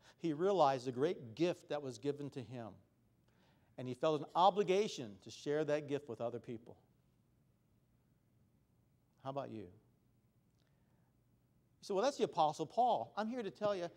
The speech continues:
he is a man just like we are. But he was a man that was given to God.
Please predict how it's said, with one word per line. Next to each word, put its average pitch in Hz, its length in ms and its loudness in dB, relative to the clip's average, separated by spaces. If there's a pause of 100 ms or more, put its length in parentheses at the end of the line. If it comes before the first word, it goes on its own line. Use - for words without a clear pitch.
(120)
he 220 120 -4
is 196 140 -4
a 190 40 -2
man 190 380 -6
just 156 100 -8
like 180 180 0
we 170 140 -2
are. 117 200 -6 (2000)
But 131 100 -8
he 143 60 -4
was 135 120 -6
a 123 40 -6
man 131 320 -6
that 123 100 -6
was 107 160 -10
given 120 280 -8
to 110 80 -14
God. 92 360 -12